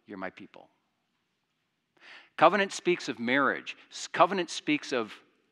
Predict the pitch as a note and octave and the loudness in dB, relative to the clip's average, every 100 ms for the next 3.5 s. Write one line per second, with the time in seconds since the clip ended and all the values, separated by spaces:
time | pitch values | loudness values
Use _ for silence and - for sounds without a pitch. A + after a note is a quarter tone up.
0 | _ _ - - D3+ C#3 C3 A2+ C#3+ G3+ | _ _ -12 -2 0 2 6 6 6 4
1 | E3 D3+ A2 G2 - _ _ B2+ - B2 | 4 4 4 0 -12 _ _ -8 -4 -4
2 | - A#2+ A2+ A#2 - A2 G#2+ G2+ G2 F#2+ | -4 -10 -8 -12 -10 -14 -12 -12 -8 -8
3 | - D2 - - | -10 -12 -14 -14